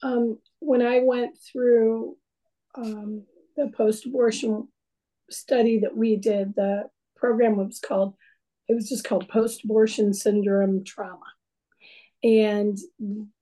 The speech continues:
it eventually came this program, heart, which stands for Healing the Effects of Abortion-Related Trauma. And it's a seven-session study that,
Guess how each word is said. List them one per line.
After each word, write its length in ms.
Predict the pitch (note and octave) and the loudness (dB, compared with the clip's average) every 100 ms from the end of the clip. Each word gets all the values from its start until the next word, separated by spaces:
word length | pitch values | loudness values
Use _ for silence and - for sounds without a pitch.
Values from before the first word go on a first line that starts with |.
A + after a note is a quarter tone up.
| _ _ - | _ _ 0
it 280 | B3+ A3 - - - | 2 2 -2 -20 -2
eventually 560 | B3+ A#3 A#3+ A3 A3 G3+ | 0 2 0 -2 -2 -2
came 400 | - A#3+ A#3 G3+ | -4 -6 -4 0
this 260 | G#3+ G#3 - - | 0 0 -10 -8
program, 440 | G3+ G3+ G3+ G3 | -6 -2 0 0
heart, 580 | G3 - - G3 G#3+ - _ _ _ _ _ - | -4 -6 -2 0 -2 -6 _ _ _ _ _ 0
which 200 | G#3 G3+ | 0 0
stands 480 | - A3 G#3 G3+ - | -6 0 0 0 -4
for 240 | G3+ G3 | -2 -2
Healing 560 | G3 C4+ G#3+ G#3+ G#3+ G3+ | -2 2 4 4 2 0
the 160 | G3 | -2
Effects 800 | G3+ G3 G3+ F#3+ F#3+ - - - _ - | -4 -6 -6 -6 -8 -16 -16 -18 _ 0
of 60 | |
Abortion-Related 1000 | G#3+ G3+ G3+ G3+ - G#3+ G#3 G3+ G3 G3+ | 0 2 -2 -2 -4 -2 0 0 0 -4
Trauma. 460 | - G3+ G3 G3+ A3+ _ _ _ _ _ _ _ - | -8 -4 -4 -4 -8 _ _ _ _ _ _ _ -8
And 300 | A#3+ G#3+ G#3 - | -2 0 0 -4
it's 200 | C4 - | -8 -2
a 60 | A3 | -2
seven-session 1300 | - A3+ G#3 A3 A3 A3 G#3+ - C4+ G#3 - G#3 G3 | 0 0 2 4 4 4 0 -4 -4 -4 -6 -6 -6
study 600 | - A3+ G3+ G#3+ G#3+ G#3+ _ _ _ _ _ - | -6 -4 -4 -4 -4 -8 _ _ _ _ _ -8
that, 560 | A3+ G3+ G3 G3 F#3+ | -2 0 0 -2 -6